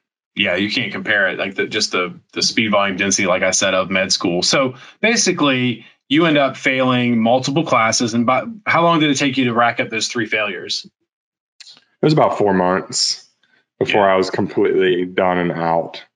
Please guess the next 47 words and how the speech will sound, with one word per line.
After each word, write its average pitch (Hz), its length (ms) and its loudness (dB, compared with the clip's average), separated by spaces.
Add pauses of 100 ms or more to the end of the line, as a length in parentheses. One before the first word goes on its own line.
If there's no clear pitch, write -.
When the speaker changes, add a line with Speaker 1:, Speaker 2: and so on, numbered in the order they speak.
(380)
Speaker 1:
So - 140 -2
you've, 139 260 0
you, 151 160 2
you, 135 300 0
so 143 300 2
walk 196 300 2
us - 160 0
through 160 160 2
what 139 140 2
this 123 180 -2
is 104 140 -8
like. 92 300 0
So 107 340 -2
in 139 240 0
med 135 200 2
school, 120 380 2
and 143 140 2
you're, 196 160 0
you 196 120 -2
know, 147 80 0
you're 165 120 0
flying 214 400 2
blind. 123 420 2
You're 160 80 0
just, - 240 -4
you're 113 160 -2
head 180 220 0
down, 165 240 0
you're 151 100 4
either 127 180 2
head 175 220 0
down 151 300 2
churning, 151 720 -2 (640)
or 139 500 4
you're 120 280 0
being 123 260 0
called 131 360 2
in, 123 440 2
or, 107 560 0
you 117 120 0
know, 101 340 -4
sort 110 260 -2
of 98 80 -6
being, 101 540 -4 (280)
uh, 92 460 -2 (320)
updated 101 440 -2
on, 98 240 -8